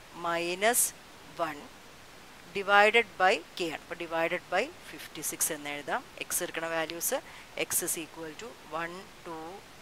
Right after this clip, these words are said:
three, four. അപ്പോൾ നമ്മൾ k-യുടെ വാല്യൂ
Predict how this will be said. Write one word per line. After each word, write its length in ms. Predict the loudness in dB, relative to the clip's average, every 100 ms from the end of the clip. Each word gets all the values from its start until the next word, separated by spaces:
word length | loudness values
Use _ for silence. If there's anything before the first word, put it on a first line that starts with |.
| -12
three, 260 | -10 -12 -12 -14 -16
four. 160 | -16 -18 -20 -20 -18 -18 -12
അപ്പോൾ 140 | -4
നമ്മൾ 140 | 0 0 2
k-യുടെ 300 | 6 8 8 6
വാല്യൂ 260 | 4 2 0